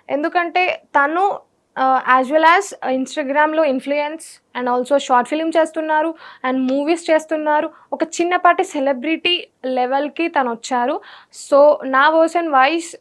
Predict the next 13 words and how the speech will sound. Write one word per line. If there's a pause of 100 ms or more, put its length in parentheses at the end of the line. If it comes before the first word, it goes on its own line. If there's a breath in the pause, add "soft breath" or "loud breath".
ఆ,
బంచిక్
బబ్లు
గారిని (140)
ఈ
Bigg
Boss (400)
ఎయిట్
సీజన్‌లో
మనం
చూసే
అవకాశం
ఉంది.